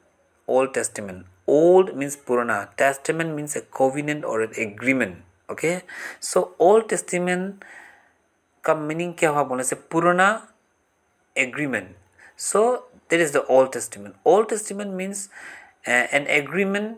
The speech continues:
okay, made in earlier times by God to his people through Moses। मोसेस के द्वारा परमेश्वर ने एक करार, ओके, एक एग्रीमेंट बोलेगा, ओके, एक, एक एग्रीमेंट किया था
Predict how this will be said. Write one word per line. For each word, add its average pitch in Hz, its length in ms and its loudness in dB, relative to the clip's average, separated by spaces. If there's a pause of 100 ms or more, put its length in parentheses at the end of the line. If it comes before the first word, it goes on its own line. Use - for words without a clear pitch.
(280)
okay, 139 320 0
made 165 220 2
in 143 120 -8 (240)
earlier 151 280 2 (120)
times 151 520 -4
by 123 280 0
God 151 200 6 (360)
to 139 60 -2
his 139 120 -4 (160)
people 156 240 -6
through 123 280 -6
Moses। 98 260 -6 (500)
मोसेस 185 360 2
के - 140 0
द्वारा 135 300 4
परमेश्वर 135 680 -2
ने 131 300 -6 (420)
एक 147 360 -2
करार, 139 640 2 (260)
ओके, 117 180 -6
एक 131 480 -2
एग्रीमेंट 139 640 -2
बोलेगा, 98 480 -10 (400)
ओके, 151 100 2
एक, 147 220 0 (420)
एक 135 160 2
एग्रीमेंट 160 520 -2
किया 117 180 2
था 107 420 -6